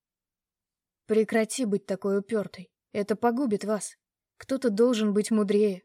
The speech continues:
Почему этим человеком не хочешь стать ты? Потому что он сделал мне больно.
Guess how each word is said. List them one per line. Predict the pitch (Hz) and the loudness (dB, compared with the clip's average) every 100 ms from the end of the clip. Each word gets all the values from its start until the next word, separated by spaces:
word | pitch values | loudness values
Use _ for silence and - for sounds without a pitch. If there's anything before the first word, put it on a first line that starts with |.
| - | -8
Почему | 208 - 269 | -6 -2 -2
этим | 254 202 | -2 -4
человеком | 202 214 226 262 - 190 | -4 -2 0 -2 -4 -4
не | 202 | -2
хочешь | 220 285 269 190 | -2 -2 -4 -8
стать | - 233 202 - | -6 -6 -6 -6
ты? | 262 202 _ _ _ _ _ _ _ _ _ _ _ _ | -6 -6 _ _ _ _ _ _ _ _ _ _ _ _
Потому | 247 226 233 226 | -6 -2 0 0
что | 226 - 214 | -2 -4 -4
он | 202 | -4
сделал | 190 202 226 208 | -2 0 2 2
мне | 202 214 214 | 0 0 0
больно. | 214 240 185 170 | 0 0 0 -10